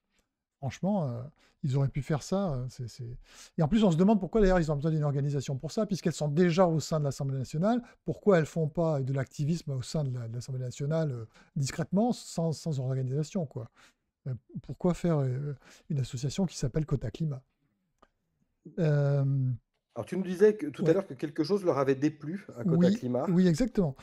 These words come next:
Speaker 1: Parce qu'en fait, euh, si tu veux, ils sont en train de faire passer cette loi pour qu'on parle, euh, donc davantage des, de la crise climatique dans les médias.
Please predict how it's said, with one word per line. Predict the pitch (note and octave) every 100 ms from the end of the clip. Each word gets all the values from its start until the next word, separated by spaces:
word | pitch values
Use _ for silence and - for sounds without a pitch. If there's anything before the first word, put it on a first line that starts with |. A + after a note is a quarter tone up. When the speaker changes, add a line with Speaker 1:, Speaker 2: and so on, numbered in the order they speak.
| - - _ F3+
Speaker 1:
Parce | F3
qu'en | - G3+
fait, | D4 D4 A3
euh, | F#3 E3+ E3 E3 E3
si | E3 G#3
tu | - G3+
veux, | B3
ils | A3 D#3
sont | - G3+
en |
train | E3+ F3+
de | D3+
faire | C3+
passer | - B2 C3
cette | - F3 -
loi | C#4+
pour | A3+ C#3
qu'on | C3+
parle, | A#2 C3+ B2
euh, | C#3+ A3 _ _ _ _
donc | D3
davantage | C3 C#3 C3+ - D3+ C3
des, | A#2+
de | A#2 A#2+ B2+ B2
la |
crise | B2+ C3+ -
climatique | C#3 C3+ - C#3+
dans | B2+
les | B2+
médias. | D#3 E3+ C4